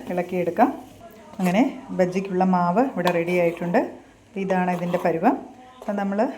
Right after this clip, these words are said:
എടുക്കുമ്പോൾ ഈ സ്പൂണിൽ, ആ, ഒന്ന് തങ്ങി നിൽക്കത്തക്ക രീതിയിൽ,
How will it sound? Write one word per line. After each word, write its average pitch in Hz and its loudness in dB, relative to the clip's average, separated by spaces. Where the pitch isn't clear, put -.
എടുക്കുമ്പോൾ 202 -2
ഈ 208 -2
സ്പൂണിൽ, 202 0
ആ, 185 -2
ഒന്ന് 202 -2
തങ്ങി 202 2
നിൽക്കത്തക്ക 202 0
രീതിയിൽ, 180 -4